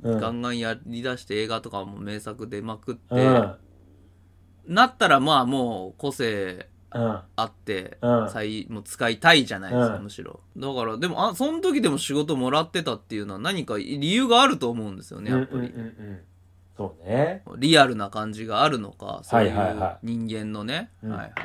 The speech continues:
Speaker 2: よっぽどその、採用される人とうまくいってたというか、
Speaker 1: はいはい、それもありますよね。
Speaker 2: 仲良くなってたとか。
Speaker 1: いや、確かに確かに。ああ、確かに確かに。
Speaker 2: はいはいはいはい。
Speaker 1: うん。いや、そうね。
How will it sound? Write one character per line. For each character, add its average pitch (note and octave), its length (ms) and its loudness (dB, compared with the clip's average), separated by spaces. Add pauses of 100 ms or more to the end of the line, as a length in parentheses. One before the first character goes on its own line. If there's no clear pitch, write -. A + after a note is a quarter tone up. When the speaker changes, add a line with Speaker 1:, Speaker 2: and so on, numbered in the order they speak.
(220)
Speaker 2:
よ C#3 160 4
っ C#3+ 80 -14
ぽ F3+ 140 0
ど E3 100 2
そ D3+ 140 0
の、 C#3+ 440 0
採 C3 300 2
用 B2+ 160 2
さ B2+ 140 4
れ B2 100 2
る A#2+ 140 -4
人 A#2 160 -6
と F#2 320 -8 (340)
う B2 100 -4
ま A#2 140 -4
く G2+ 140 -10
い F2+ 60 -8
っ - 20 -20
て G2 160 -8
た G2 100 -10
と - 80 -16
い - 100 -12
う - 100 -14
か、 D#3 100 8
Speaker 1:
は D3 60 12
い B2 40 10
は A#2 200 10
い、 G2+ 40 -2
そ C3+ 100 4
れ B2+ 80 10
も B2+ 120 10
あ B2+ 40 12
り B2 80 8
ま B2 140 8
す A#2+ 40 -4
よ A2+ 80 2
ね。 G2 40 0
Speaker 2:
仲 G#2 180 2
良 A#2 60 4
く C3+ 40 6
な G#2+ 200 8
っ - 40 -18
て G2 100 -14
た - 60 -14
と - 80 -12
か。 G#3 60 8
Speaker 1:
い G#3 40 4
や、 G#3 40 2
確 - 60 -4
か D#3+ 80 6
に C#3 60 4
確 D#3 180 8
か B2+ 80 6
に。 A#2 80 6
あ C3+ 200 10
あ、 B2 40 8
確 E3 200 8
か C#3+ 60 6
に A2+ 80 4
確 A2+ 200 6
か G#2+ 80 2
に。 F2+ 80 0
Speaker 2:
は F2+ 80 -4
い - 20 0
は A#2 60 6
い A#2 40 6
は G#2+ 40 6
い G2+ 40 4
は F#2+ 60 2
い。 - 40 -4
Speaker 1:
う - 20 -10
ん。 - 20 -16
い - 20 -16 (540)
や、 C3 220 4 (400)
そ A3+ 340 10
う G#2+ 40 2
ね。 G#2+ 640 6